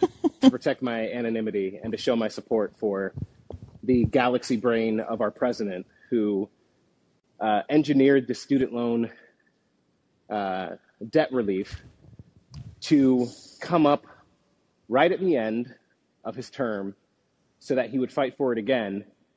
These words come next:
Speaker 2: and the election outcome will be dependent on, uh, him, I guess, passing this actual student debt relief. How much do you, do you, do you buy that? 'Cause that's an argument that I'm seeing. And hello, by the way, it's been a while.
Speaker 1: It has been a while. Hello. Um, so for one,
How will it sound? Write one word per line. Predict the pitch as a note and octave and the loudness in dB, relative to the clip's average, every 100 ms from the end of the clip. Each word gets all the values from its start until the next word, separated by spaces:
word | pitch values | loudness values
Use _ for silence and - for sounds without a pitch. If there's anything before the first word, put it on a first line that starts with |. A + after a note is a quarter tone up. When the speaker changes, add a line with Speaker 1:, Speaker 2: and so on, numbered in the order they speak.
| _ _ _ - | _ _ _ -8
Speaker 2:
and | B2 | -2
the | B2+ | 0
election | A#2+ C3+ - B2 | 0 -2 -2 -2
outcome | A2+ - A2+ | -2 -4 -4
will | A2 | -4
be | G2+ | -4
dependent | G2+ - A#2 G#2+ G#2+ | -6 -6 -2 -2 -2
on, | G2+ G2+ G2+ F#2+ - _ _ _ _ _ _ _ _ _ - | -4 -6 -4 -6 -10 _ _ _ _ _ _ _ _ _ -6
uh, | G#2+ G2+ G2 | -2 0 -2
him, | F2 G#2+ D#3 C#3+ C#3+ D3 C3+ _ _ _ _ | -4 2 4 6 4 2 -4 _ _ _ _
I | G#2+ | -10
guess, | G#2+ A2 - | -8 -8 -12
passing | - A#2+ A2+ A#2 | -8 -8 -4 -6
this | A2 - | -4 -6
actual | G#2 - | -6 -8
student | G2+ A2+ G2 | -8 -6 -6
debt | G2+ - | -6 -8
relief. | F#2 F2+ - | -8 -8 0
How | F#3+ | 0
much | G#3+ - | 0 2
do | C#3+ | 4
you, | B2 A2 - - | 4 2 -4 -2
do | |
you, | A2 G#2+ - | 0 0 -2
do | G#2 | -4
you | |
buy | F#2+ F2+ F2 | -2 -4 -6
that? | D#2+ D#2 _ _ _ _ | -8 -10 _ _ _ _
'Cause | - B2+ | -2 0
that's | C#3 | 4
an | C3 | 6
argument | A#2+ A2 G#2+ | 6 4 2
that | G#2 | 0
I'm | G2 | -4
seeing. | - F#2+ F2 E2+ | -2 -4 -4 0
And | C#3+ | 2
hello, | D#3+ G3 G#3+ | 4 6 4
by | A2 F#2 | 2 -2
the | F2+ | -6
way, | F2 | -8
it's | - | -6
been | A#2+ | -6
a | F#2+ | -4
while. | E2+ - _ - - | -8 -14 _ -6 8
Speaker 1:
It | C#4+ | 10
has | D#4 G#4 | 10 10
been | G4 | 10
a | A3+ | 10
while. | F3+ F3 E3+ | 12 12 10
Hello. | - D4+ E4+ C#4 G3+ - - | 8 12 12 12 10 2 4
Um, | D#4+ E4 E4 D#4 | 10 10 10 6
so | - - F#4 | 0 4 6
for | F#4 F4 | 6 2
one, | D4 D#4+ D#4 C#4+ C4+ | 4 4 4 4 4